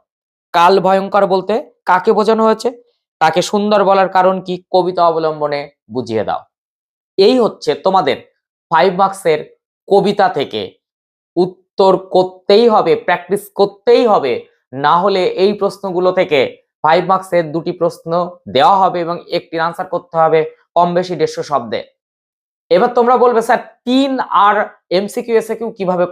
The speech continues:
করব?" আমি তোমাকে স্পষ্টত বলি, এই পাঁচটি কবিতা বারংবার রিডিং দাও, কবিতাটা, কবিতাগুলো যেন প্রায় মুখস্থ হয়ে যাওয়ার মতন হোক, এবং একটি লাইন তুলে দিয়ে যদি ওখান থেকে প্রশ্ন করে, তুমি কবিতা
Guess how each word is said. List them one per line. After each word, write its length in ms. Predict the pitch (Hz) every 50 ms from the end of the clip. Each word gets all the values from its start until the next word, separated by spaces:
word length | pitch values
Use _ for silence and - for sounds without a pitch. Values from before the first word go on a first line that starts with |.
| - -
করব?" 400 | - 135 117 104 95 87 87 85 - _ _ _ _ -
আমি 160 | - 196 226
তোমাকে 260 | 226 240 240 254 254
স্পষ্টত 580 | 247 - - - 220 214 208 - - 240 - 240
বলি, 340 | 233 220 226 220 262 - _ _ _ _ _ _ _ -
এই 140 | 180 190 226
পাঁচটি 360 | 233 208 196 - - - 226 226
কবিতা 300 | 226 208 214 214 214 202
বারংবার 440 | 160 170 160 175 175 180 175 165 139
রিডিং 280 | 131 135 143 170 180
দাও, 240 | 175 185 196 240 - - _ _ _ _ _
কবিতাটা, 480 | - 190 190 - 208 202 202 - - - - _ -
কবিতাগুলো 420 | 208 202 226 233 220 208 233 233
যেন 200 | 233 247 254 226
প্রায় 240 | - - 214 208 208
মুখস্থ 480 | 170 131 127 139 139 208 202 - - 240
হয়ে 180 | 226 226 226
যাওয়ার 220 | 226 226 220 220 220
মতন 200 | 214 220 220 214
হোক, 240 | 226 240 233 _ _ _ _ _ _ _ _ _ _ _ -
এবং 380 | 175 196 220 233 175 143 151 - - _ _ _ -
একটি 240 | 185 196 190 - 247
লাইন 400 | 226 185 165 165 180 208 233 226
তুলে 220 | 214 233 233 233 220
দিয়ে 380 | 165 131 113 104 101 - - _ _ _ _ -
যদি 200 | 135 147 185 180
ওখান 280 | 208 202 196 233 240 226
থেকে 140 | 240 226 240
প্রশ্ন 380 | 233 233 226 226 226 - 226
করে, 200 | 214 - 160 151
তুমি 220 | 147 - 190 190 190 190 -
কবিতা 600 | - 202 202 214 233 233 233 180 127 123 131 -